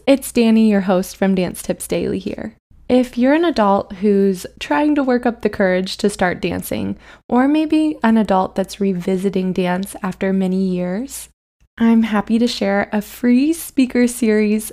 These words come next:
for you. My friend Monica Justice of Movement Dance so kindly interviewed me plus twelve experts in the field, featuring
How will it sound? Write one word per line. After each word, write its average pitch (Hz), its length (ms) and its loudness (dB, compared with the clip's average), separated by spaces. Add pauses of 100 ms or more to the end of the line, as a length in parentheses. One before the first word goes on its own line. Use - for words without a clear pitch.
for 196 280 -2
you. 185 640 -2 (380)
My 196 80 4
friend 262 320 4
Monica 269 340 2
Justice 202 640 -2
of 196 260 0
Movement 202 460 -2
Dance - 540 -6
so 220 200 0
kindly 294 580 0
interviewed 208 540 0
me 208 380 -2
plus - 680 -6 (280)
twelve 240 580 0
experts 240 640 -4
in 269 140 4
the 277 80 2
field, 277 480 2 (100)
featuring 190 720 -2